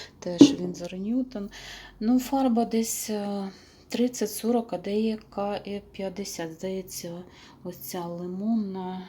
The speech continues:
п'ятдесят доларів. А, тобто не дешеве задоволення. Ну, спробую намалювати щось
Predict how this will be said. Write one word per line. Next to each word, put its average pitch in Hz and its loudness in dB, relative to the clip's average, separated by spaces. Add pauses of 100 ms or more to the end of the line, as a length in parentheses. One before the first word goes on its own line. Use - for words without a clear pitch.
(160)
п'ятдесят 180 -8
доларів. 196 -4 (1300)
А, 208 -2 (120)
тобто 254 10
не 277 10
дешеве 208 6
задоволення. 180 -2 (920)
Ну, 240 8
спробую 214 6 (180)
намалювати 202 4
щось 247 6